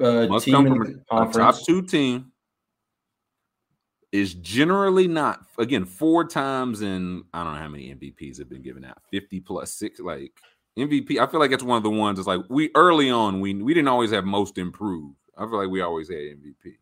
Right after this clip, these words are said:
Speaker 2: And you have to play a, just baseline. You get about a ten to twelve game window to miss. With those three things in mind, Luka Doncic is the favorite,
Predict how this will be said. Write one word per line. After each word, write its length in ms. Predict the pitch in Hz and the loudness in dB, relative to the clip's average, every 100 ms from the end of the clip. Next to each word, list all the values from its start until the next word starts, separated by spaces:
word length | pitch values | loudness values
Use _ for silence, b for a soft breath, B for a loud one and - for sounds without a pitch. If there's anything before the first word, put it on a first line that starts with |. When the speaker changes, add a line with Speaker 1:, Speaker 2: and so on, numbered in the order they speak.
| _ b b b b b _ _ _ _ _ _ _ - | _ b b b b b _ _ _ _ _ _ _ -10
Speaker 2:
And 440 | 104 98 95 92 - | -6 -4 -6 -8 -8
you 200 | 104 104 | -4 -2
have 160 | 117 - | -2 -4
to 60 | |
play 380 | 95 117 110 101 - | -6 -2 0 0 -4
a, 80 | 117 - _ _ _ _ _ _ _ _ | -8 -12 _ _ _ _ _ _ _ _
just 320 | 90 170 170 107 | -2 0 0 0
baseline. 640 | 131 123 - 101 80 90 | 2 2 -2 -4 -2 -4
You 80 | 135 | 0
get 160 | 139 | 2
about 240 | 120 110 98 | 2 2 0
a 60 | - | -4
ten 400 | - - 160 165 | -10 -2 0 0
to 80 | 143 | -2
twelve 520 | 113 - 120 110 101 | -4 0 2 2 2
game 520 | 98 87 82 80 73 76 _ _ b b _ _ _ _ _ | -2 -6 -6 -10 -14 -18 _ _ b b _ _ _ _ _
window 400 | 82 82 76 71 | -6 -4 -6 -10
to 60 | 69 | -12
miss. 300 | 67 50 _ - | -16 -20 _ -8
With 160 | 185 | -2
those 300 | - 190 226 | 4 6 4
three 220 | - 180 175 | 0 -2 -2
things 360 | 160 151 139 | -2 -2 -2
in 140 | 131 117 | -2 -2
mind, 380 | 98 76 71 - _ _ _ _ _ _ - | -2 -4 -12 -20 _ _ _ _ _ _ -8
Luka 380 | 104 202 220 190 | 4 4 6 2
Doncic 520 | 165 160 147 135 127 | 2 2 0 -6 -6
is 120 | 110 | -6
the 120 | 110 | -6
favorite, 520 | - 104 87 76 78 | -6 -4 -4 -6 -10